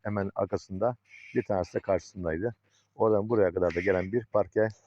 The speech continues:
e, karasu yolunun olduğunu da, e, belirtmiş olayım. Şimdi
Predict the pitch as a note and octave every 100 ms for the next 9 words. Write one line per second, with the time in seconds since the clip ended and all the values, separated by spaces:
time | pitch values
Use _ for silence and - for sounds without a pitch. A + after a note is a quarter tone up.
0 | - F#2 F2+ - G#2 G#2+ - F#2 F2+ G2+
1 | G#2 G2 F#2+ F2 G2+ A2+ - _ - _
2 | - F#2+ F#2 G2+ G#2 G#2 - F#2 F2 D2
3 | - _ _ _ _ - - _ _ _
4 | _ - A#2+ A2+ B2+